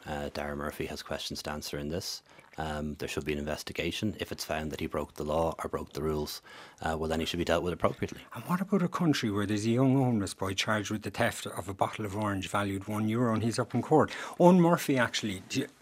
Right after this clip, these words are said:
Speaker 2: d-,
Speaker 1: Yeah, well,
Speaker 2: told
Speaker 1: well,
Speaker 2: him
Speaker 1: I, I, I don't know the detail of that, but, you know, I do know it is extremely unusual for somebody to be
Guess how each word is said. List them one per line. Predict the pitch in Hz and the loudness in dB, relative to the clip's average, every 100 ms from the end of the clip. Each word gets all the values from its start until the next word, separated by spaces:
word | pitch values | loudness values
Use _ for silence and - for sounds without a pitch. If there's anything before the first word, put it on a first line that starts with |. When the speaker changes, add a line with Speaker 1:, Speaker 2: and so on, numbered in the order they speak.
| 110 | -6
Speaker 2:
d-, | 127 | 2
Speaker 1:
Yeah, | 107 | 4
well, | 101 | 10
Speaker 2:
told | 151 117 | 10 12
Speaker 1:
well, | 110 | 10
Speaker 2:
him | 113 | 6
Speaker 1:
I, | 104 | 4
I, | |
I | 104 | 4
don't | 104 131 | 6 8
know | 98 | 6
the | |
detail | 73 73 73 71 | 4 0 -2 -2
of | |
that, | 76 76 | 0 0
but, | - 71 | -4 -4
you | 78 | -2
know, | 78 76 - - | -2 -2 -4 -4
I | 82 | -2
do | 76 85 | 2 2
know | 78 | 4
it | 73 | 2
is | 76 | -2
extremely | 76 - 82 85 85 | -6 -4 2 4 2
unusual | 76 71 69 71 69 | 0 -2 -4 -6 -10
for | - 65 | -6 -6
somebody | - 73 71 69 | -4 -4 -4 -8
to | - 67 | -8 -4
be | 76 69 | -2 -4